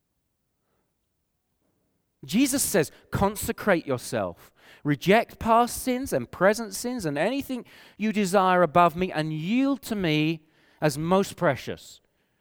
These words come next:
so that loving me and following me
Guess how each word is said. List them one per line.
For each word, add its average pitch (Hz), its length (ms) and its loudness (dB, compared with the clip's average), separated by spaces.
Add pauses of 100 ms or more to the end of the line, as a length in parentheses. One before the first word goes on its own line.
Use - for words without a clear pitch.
(600)
so - 220 0
that 180 180 2
loving 240 460 4
me 180 180 2
and 156 140 -4
following 226 500 2
me 180 240 2